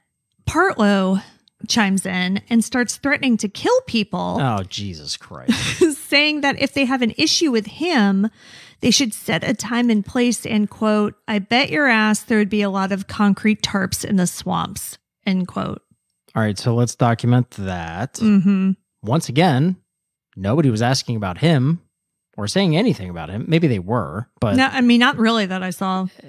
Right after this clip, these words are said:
Speaker 2: It sounds like everybody was asking, "Where's Ralph?" So now we have two people that are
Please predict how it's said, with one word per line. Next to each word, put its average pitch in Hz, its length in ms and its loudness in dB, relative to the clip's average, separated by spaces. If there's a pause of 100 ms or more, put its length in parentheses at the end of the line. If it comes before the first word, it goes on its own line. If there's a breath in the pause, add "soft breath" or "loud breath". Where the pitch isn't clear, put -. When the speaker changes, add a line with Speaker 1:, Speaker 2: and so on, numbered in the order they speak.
(160)
Speaker 2:
It 117 120 -12 (1300)
sounds 151 360 0
like 127 160 0
everybody 117 300 2
was 110 140 0
asking, 120 320 0
"Where's 107 260 -2
Ralph?" 104 540 -4 (360)
So 117 380 0
now 117 240 0
we 123 120 2
have 113 420 0
two 190 180 2
people 98 460 2
that 101 180 -2
are 98 340 -4